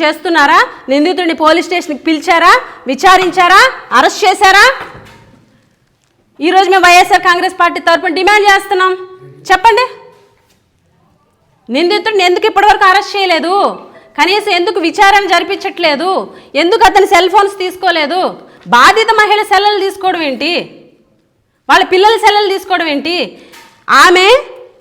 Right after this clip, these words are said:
ఎస్పీ గారికి ఇచ్చినటువంటి కంప్లైంట్లో క్లియర్గా చెప్పింది, నాపై అత్యాచారం చేశాడు అని చెప్పి. దాని మీద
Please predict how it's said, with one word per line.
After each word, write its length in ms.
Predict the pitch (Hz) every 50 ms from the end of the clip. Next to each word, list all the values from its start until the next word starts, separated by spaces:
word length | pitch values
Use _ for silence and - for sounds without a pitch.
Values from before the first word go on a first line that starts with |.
| _ _ _ _ _ _ _ _ -
ఎస్పీ 280 | 262 294 - - 392 403 359
గారికి 200 | 381 381 392 370
ఇచ్చినటువంటి 440 | 370 370 370 381 381 359 359 330 359 -
కంప్లైంట్లో 400 | 330 349 339 381 403 392 392 403 - -
క్లియర్గా 360 | 403 392 403 440 453 440 466 440 427
చెప్పింది, 340 | 415 427 403 403 359 392 392 370 381 - - - _ _ _ _ _ _ _ _ _ _ _ _ _ _ _ -
నాపై 300 | 262 294 330 - 403 415 415
అత్యాచారం 560 | 392 370 - 440 427 427 427 427 403 392 415 381 392
చేశాడు 340 | 381 403 349 - 415 403 392 381
అని 120 | 381 349 381
చెప్పి. 240 | 370 370 370 359 370 370 370 381 - _ _ _ _ _ _ _ _ _ _ _ _ _ _ _ _ _ _ _ _ _ _ _ _ _ _ _ _ _ _ -
దాని 360 | 175 240 262 311 392 392 427 427
మీద 120 | 440 427